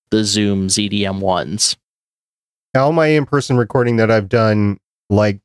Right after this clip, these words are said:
Speaker 2: the sort that you're talking about, not tabletop gaming, but in person across the table from each other, has been using the Sennheiser M D forty-six. Even that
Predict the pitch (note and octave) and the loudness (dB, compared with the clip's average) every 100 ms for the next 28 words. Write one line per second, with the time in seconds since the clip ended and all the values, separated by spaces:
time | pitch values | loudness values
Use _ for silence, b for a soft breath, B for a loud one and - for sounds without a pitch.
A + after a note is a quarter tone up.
0 | _ A2 G2+ - - B2+ B2 - A2+ G2+ | _ 0 0 -2 -2 0 0 0 -2 0
1 | G#2 - G#2+ G#2+ F#2 F#2 F#2+ A2+ A2+ - | -2 0 0 0 0 0 0 0 0 -4
2 | A#2+ G2 G2 G2+ - G2 F#2+ F2 G2 A#2+ | -4 -2 -2 -2 -2 -2 0 -2 -2 0
3 | G#2 - _ _ - A#2 - F#2 - G2+ | 0 -2 _ _ -2 -2 0 -4 -2 -4
4 | - A2 F#2 F#2+ G#2+ F#2 F2 F#2 F2 F#2+ | -4 -4 -4 -4 -2 -2 0 -2 0 0
5 | F2+ G2+ G2 G2 F#2+ F2+ - G2 G2+ F2 | 0 0 2 0 0 -2 0 2 0 0
6 | F#2 F#2+ F#2 F#2 - F#2+ E2+ - F2 - | 0 0 0 -2 0 -2 0 -2 -2 -4
7 | - _ - D#3+ A2+ G#2 - | -18 _ -2 0 2 -2 -4